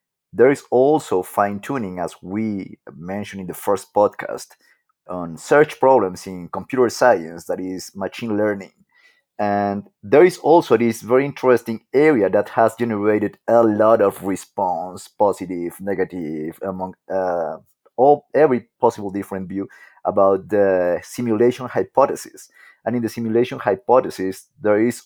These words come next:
also required that there's some fine-tuning. Uh, so it's very interesting. It is very interesting. And as we can see, fine-tuning is kind of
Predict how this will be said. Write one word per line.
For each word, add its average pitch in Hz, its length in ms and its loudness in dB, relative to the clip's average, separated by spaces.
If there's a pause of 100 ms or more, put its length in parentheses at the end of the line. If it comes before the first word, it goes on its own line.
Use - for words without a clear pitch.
also 131 400 2
required 110 680 2
that 92 160 -4
there's 98 200 -2
some 107 200 -8
fine-tuning. 104 680 -6 (560)
Uh, 110 340 -4
so - 200 -8
it's - 200 -8
very 196 260 0
interesting. 110 640 -2
It 135 120 -6
is 127 140 -10
very 131 240 -2
interesting. 107 560 -4
And 117 240 -2 (160)
as 101 120 0
we 123 100 -2
can 120 180 -4
see, 127 160 -4
fine-tuning 107 540 -6
is 92 120 -10
kind 98 240 -4
of 90 100 -4